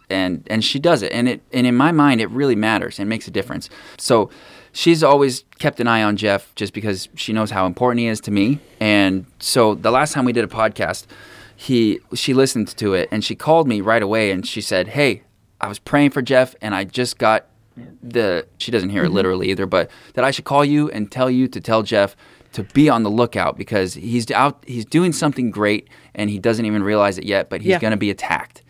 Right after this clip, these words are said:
Speaker 1: And I really believe that she's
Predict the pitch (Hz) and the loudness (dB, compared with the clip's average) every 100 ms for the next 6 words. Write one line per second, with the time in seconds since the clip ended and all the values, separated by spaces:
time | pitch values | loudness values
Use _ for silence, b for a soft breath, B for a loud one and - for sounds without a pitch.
0 | b b b - 135 139 143 143 127 147 | b b b -6 -2 0 0 0 2 2
1 | 165 160 135 - _ _ _ - 131 131 | 4 4 2 -6 _ _ _ -4 0 4
2 | 165 160 123 117 113 - 123 | 6 4 2 0 0 0 -4